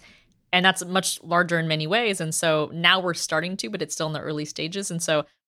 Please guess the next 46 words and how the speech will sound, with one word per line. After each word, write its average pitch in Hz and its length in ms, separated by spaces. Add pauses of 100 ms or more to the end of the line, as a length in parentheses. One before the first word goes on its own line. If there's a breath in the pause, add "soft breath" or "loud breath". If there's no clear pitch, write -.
I 180 80
fully 185 180
support 185 340
what - 120
you're 170 100
doing. 170 240
I 156 60
think 151 200
it's 151 120
so 190 180
wonderful. 160 600 (280 soft breath)
I'll 180 120
make 185 180
sure 180 160
to 175 100
link 160 340 (240)
more 180 180
information 165 500
so 160 120
that 160 120
people 175 180
can 170 160
find 160 160
out - 140
more 156 140
about 151 220
it. - 100
'Cause 180 120
a 180 60
fair 220 160
amount 208 220
of 175 180
my 175 100
listeners 170 300
are 160 160
investors, 165 580
not - 200
surprisingly, 156 500
just 156 180
given 151 320 (100)
our 156 140
business 151 360
and 151 120
where 147 100
we 147 80
work. 151 300